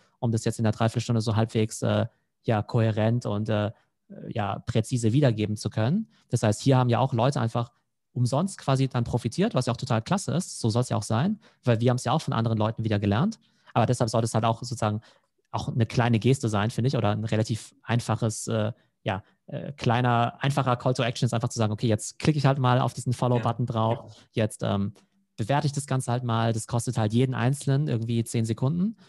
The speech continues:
Speaker 1: Äh, aber in Summe kann es halt so einem Podcast halt total weiterhelfen, dass du einerseits das Feedback bekommst, "Mensch, das ist irgendwie gut angekommen", aber dass der Podcast eben auch weiter wächst und du eben auch dann die Motivation und auch die Möglichkeit hast, das eben weiterzuführen, damit auch wieder andere halt wieder von dem Content profitieren können.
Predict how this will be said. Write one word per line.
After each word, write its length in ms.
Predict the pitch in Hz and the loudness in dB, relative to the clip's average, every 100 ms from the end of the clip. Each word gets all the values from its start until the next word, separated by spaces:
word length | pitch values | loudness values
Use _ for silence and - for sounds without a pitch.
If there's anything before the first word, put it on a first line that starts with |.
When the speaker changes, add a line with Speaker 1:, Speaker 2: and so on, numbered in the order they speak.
| _ - | _ -2
Speaker 1:
Äh, 80 | 120 | 0
aber 300 | 113 117 117 | 0 2 2
in 80 | 113 | 2
Summe 340 | 127 127 165 - _ - | 2 4 2 -2 _ -4
kann 120 | 127 | -2
es 80 | 120 | 0
halt 100 | 117 | -2
so 60 | 120 | -2
einem 40 | |
Podcast 340 | 113 127 123 120 | -4 -4 -2 -2
halt 120 | 117 | -2
total 220 | - 110 | -2 -2
weiterhelfen, 580 | 120 151 139 139 143 156 - _ - | 0 0 2 2 0 -4 -6 _ -6
dass 140 | 113 | -4
du 140 | 147 156 | -2 0
einerseits 340 | 147 139 135 | 2 2 -2
das 100 | 131 | -4
Feedback 240 | 147 139 135 | -6 -6 -6
bekommst, 380 | 123 131 131 | -4 -4 -4
"Mensch, 200 | 117 135 | -4 -4
das 100 | - | -4
ist 40 | 120 | -2
irgendwie 120 | 117 | -2
gut 140 | 127 151 | -2 -2
angekommen", 560 | 165 147 147 147 160 - - - | -2 -2 -2 -2 -2 -8 -20 -4
aber 180 | 117 120 | 2 2
dass 80 | 120 | 2
der 80 | 123 | 0
Podcast 340 | 123 - 117 | 0 0 0
eben 60 | 113 | -2
auch 80 | 107 | 0
weiter 220 | 113 107 | 2 2
wächst 320 | 123 - - _ _ - | 2 0 -8 _ _ -2
und 120 | 120 | 2
du 80 | 120 | 2
eben 120 | 117 | 2
auch 160 | 110 - | 0 0
dann 140 | 113 | 0
die 280 | 113 113 110 | 2 2 4
Motivation 600 | 113 117 107 - 123 127 | 2 2 0 0 0 2
und 100 | 120 | 0
auch 60 | 113 | 0
die 60 | 110 | 0
Möglichkeit 420 | 123 120 - 107 | 0 0 -2 0
hast, 260 | 110 143 _ - _ | 0 0 _ -20 _
das 160 | 120 - | -2 0
eben 120 | 101 | 2
weiterzuführen, 840 | 113 123 131 - - 123 120 139 - _ _ | 2 4 2 0 0 2 2 0 -6 _ _
damit 260 | - 117 117 | 0 2 2
auch 100 | 113 | 2
wieder 160 | 110 107 | 2 2
andere 340 | 123 113 117 | 4 4 4
halt 160 | 113 117 | 2 0
wieder 140 | 104 | -2
von 100 | 117 | -2
dem 80 | 107 | -2
Content 320 | 117 113 107 | -2 0 -2
profitieren 460 | - - 101 135 110 | -2 -6 0 0 0
können. 360 | 107 139 196 | 0 0 -2